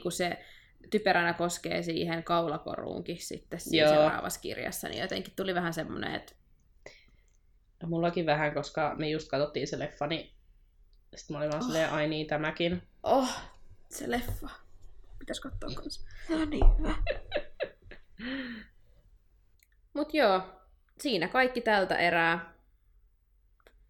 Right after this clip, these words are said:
Speaker 1: Kiitos, kun kuuntelit tän jakson. Meitä voi seurata Instagramissa ja TikTokissa nimimerkillä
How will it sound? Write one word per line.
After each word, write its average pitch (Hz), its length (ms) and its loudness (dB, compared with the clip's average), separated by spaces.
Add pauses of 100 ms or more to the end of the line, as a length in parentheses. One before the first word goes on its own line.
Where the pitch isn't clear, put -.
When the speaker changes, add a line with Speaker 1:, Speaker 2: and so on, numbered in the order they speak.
(420)
Speaker 1:
Kiitos, 220 340 0
kun 185 200 -4
kuuntelit 233 540 0
tän 208 160 0
jakson. 226 580 0
Meitä 220 320 0
voi 208 120 0
seurata 196 340 -4
Instagramissa 208 720 -2
ja 185 60 0
TikTokissa 190 540 -4
nimimerkillä 170 760 -2